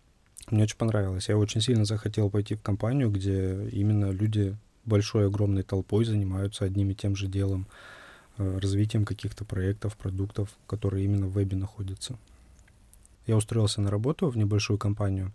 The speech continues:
Там буквально два человека работало помимо меня.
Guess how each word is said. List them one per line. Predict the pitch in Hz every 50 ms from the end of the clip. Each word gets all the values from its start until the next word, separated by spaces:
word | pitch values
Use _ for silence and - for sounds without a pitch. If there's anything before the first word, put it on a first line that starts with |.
| - -
Там | 104 98 95
буквально | 98 104 101 - 110 104 98 95 95 95 104 - -
два | 113 110 110 107 104 98
человека | - - - 101 98 101 131 151 - 143
работало | 120 110 104 104 98 - 101 101 98 101 104 - _ -
помимо | - 104 98 95 95 95 92
меня. | 95 98 98 98 98 101